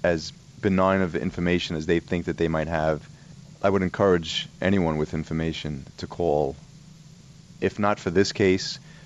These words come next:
then I, I hope that some good comes out of somebody listening to this or watching the docuseries that knows information maybe about another case that they can call up. And it doesn't have to be N Y P D centric. It could be anywhere.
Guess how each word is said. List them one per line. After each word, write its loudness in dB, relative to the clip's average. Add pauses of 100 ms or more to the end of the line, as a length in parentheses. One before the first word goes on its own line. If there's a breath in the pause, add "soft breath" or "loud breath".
(140 loud breath)
then 0
I, 2
I 2
hope 0
that 0
some -2
good 0
comes -4
out 4
of 0 (360 loud breath)
somebody 0
listening 0
to -10
this -4
or -2
watching 0
the -2
docuseries -2
that -2
knows 0
information -4
maybe -2
about 2
another 0
case -6 (400 loud breath)
that -2
they 2
can -6
call 2
up. 0
And -4
it -2
doesn't 2
have 0
to -6
be 0 (400)
N 2
Y 4
P -2
D -2
centric. -2
It -8
could -4
be 0 (180)
anywhere. 2